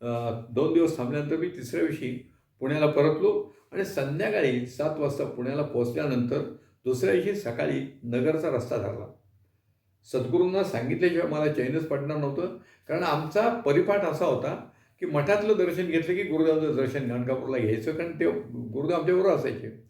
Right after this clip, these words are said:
पण मग आता मी गाणगापूरला गेलो,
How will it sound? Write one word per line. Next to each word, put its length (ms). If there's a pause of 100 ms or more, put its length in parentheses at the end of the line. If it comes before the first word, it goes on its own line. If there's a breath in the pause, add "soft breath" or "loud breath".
(440 soft breath)
पण 100
मग 120
आता 720
मी 160
गाणगापूरला 640
गेलो, 300